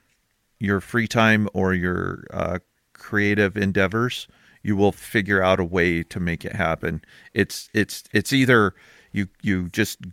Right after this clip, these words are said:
slog through until you get back in the routine, or you pretty much m-, make a, make a decision that I'm not going to allow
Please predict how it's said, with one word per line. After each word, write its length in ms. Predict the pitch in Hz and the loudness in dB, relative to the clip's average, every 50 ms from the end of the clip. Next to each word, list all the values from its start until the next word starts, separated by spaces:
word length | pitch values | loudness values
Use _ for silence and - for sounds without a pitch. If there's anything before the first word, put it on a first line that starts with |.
| _ _ _ _ _ | _ _ _ _ _
slog 640 | - - - - 117 117 120 123 127 127 113 - | -8 -8 -6 0 4 6 6 8 6 4 2 -4
through 460 | - - 110 113 113 117 120 120 - | -8 -4 -2 2 2 2 2 2 2
until 340 | - 104 101 95 - 110 101 | 0 0 0 0 0 0 0
you 140 | 95 92 92 | 0 0 0
get 200 | 101 101 87 - | 0 0 0 2
back 300 | - 98 95 95 - - | 2 2 2 2 0 -4
in 60 | 98 | -4
the 100 | 95 90 | -4 -4
routine, 500 | 85 82 - - 110 98 98 92 92 87 - - | -6 -8 -8 -6 -4 -2 0 0 -2 -4 -4 -2
or 420 | 98 101 95 95 92 90 87 - _ _ _ _ _ _ _ - | 0 2 2 2 2 2 0 -2 _ _ _ _ _ _ _ -8
you 500 | 101 98 92 95 95 92 90 90 87 92 _ _ _ _ - - | -4 -2 0 0 0 0 -2 -2 -4 -8 _ _ _ _ -6 -4
pretty 160 | 117 104 98 | -2 -2 0
much 480 | 95 98 90 - - - - - - _ _ _ _ _ _ | 0 0 0 -2 -4 -8 -10 -12 -18 _ _ _ _ _ _
m-, 120 | - 104 92 - | -10 -10 -10 -8
make 360 | - 104 104 107 107 104 - - | -8 -2 0 2 2 2 2 2
a, 140 | 95 95 87 - - - | 2 0 0 -4 -8 -4
make 280 | 107 110 117 123 - | 0 2 2 2 2
a 60 | 127 | 2
decision 720 | 98 - 95 - - - 113 101 90 98 95 92 87 87 | 0 0 -2 -4 -2 0 0 0 0 0 -2 -2 -2 0
that 220 | 78 101 92 82 - - - | 0 2 0 0 0 -2 -2
I'm 320 | 95 98 101 101 95 98 95 | 2 2 4 4 2 2 2
not 260 | 92 90 90 95 - | 2 2 2 2 0
going 280 | - 101 92 92 90 | -2 -2 -2 -2 -2
to 140 | 87 - 95 | -4 -4 -4
allow 600 | 87 87 85 85 87 87 87 90 90 87 82 85 | -4 -2 -2 0 0 2 2 2 2 2 0 -2